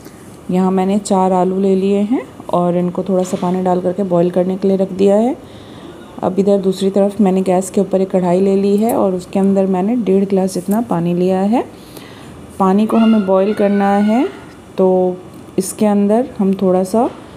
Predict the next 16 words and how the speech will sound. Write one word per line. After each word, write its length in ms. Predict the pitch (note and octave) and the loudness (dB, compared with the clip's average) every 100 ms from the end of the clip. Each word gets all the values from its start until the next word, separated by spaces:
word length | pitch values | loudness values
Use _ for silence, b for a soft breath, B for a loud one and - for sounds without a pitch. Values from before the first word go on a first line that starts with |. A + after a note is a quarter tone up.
| B B B - | B B B -4
ऑयल 300 | F3+ F3+ G3 | 0 2 2
ऐड 240 | G3 F#3+ F#3+ | 0 0 0
करेंगे। 460 | G3 F#3+ G3 G3+ F4 - - - - - - - - - - - - - - - - - - - - - - - - - - - - - - - - - - - - - - - - - - | 2 2 0 0 -2 -4 -18 -20 -20 -20 -20 -20 -20 -20 -20 -20 -18 -18 -16 -14 -14 -14 -16 -14 -16 -14 -14 -12 -12 -10 -10 -10 -12 -12 -14 -14 -14 -14 -14 -14 -14 -16 -16 -16 -16 -16 -6
फिर 460 | F#3+ F#3 F3+ F#3 G#3 - F#3 | -2 -2 -2 -4 -8 -6 0
ऑयल 280 | F#3+ G#3 | 2 2
ऐड 180 | G3+ G3 | 0 -2
करने 320 | G3 F#3+ G3 | 0 0 0
के 120 | G3+ G3+ | -2 -2
बाद 260 | G3 G#3+ | 0 0
मैंने 240 | G#3+ G3 G3 | 0 0 0
यहाँ 160 | G3 | -2
पे 160 | F#3 G3 | 0 0
नमक, 580 | F#3 F3 F3+ G#3 D4 - B B B B - | 0 0 2 0 -2 -8 B B B B -8
अ, 420 | F3 E3+ E3 E3 E3+ - - - - - | -2 0 2 0 -4 -8 -18 -18 -18 -4
अदरक 460 | F#3+ E3+ F#3 C4+ - - | -2 0 2 0 -2 -2
और 360 | F3+ F3+ F3+ | 2 2 0